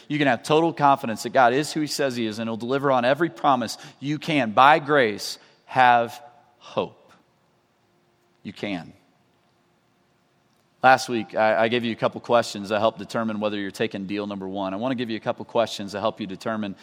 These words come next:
if you've taken deal number two. First question's really simple. They both are. Do you have faith?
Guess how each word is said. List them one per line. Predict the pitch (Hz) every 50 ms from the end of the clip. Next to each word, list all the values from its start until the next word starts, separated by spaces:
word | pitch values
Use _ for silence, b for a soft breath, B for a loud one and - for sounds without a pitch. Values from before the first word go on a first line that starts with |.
| b b
if | b 107 -
you've | 110 95 -
taken | - 110 95 - 101
deal | 90 101 104 101 98
number | 98 92 87 -
two. | - - 101 90 80 85 90 - _ _ _ _ _ _ _ _ _ _ _ _ _ _ _ _
First | - - 143 135 - -
question's | 143 127 120 - 120 113 110
really | 120 120 113
simple. | 107 - - 127 113 - 101 92 92 95 - _ _ _ _ -
They | 104
both | 95 101 113 113 - -
are. | 87 85 82 92 92 _ b b b b b b b b b b b _ _ _ _ _ 120
Do | 127
you | 131 135 131
have | 127 139 139 131
faith? | - - 123 135 160 151 - - -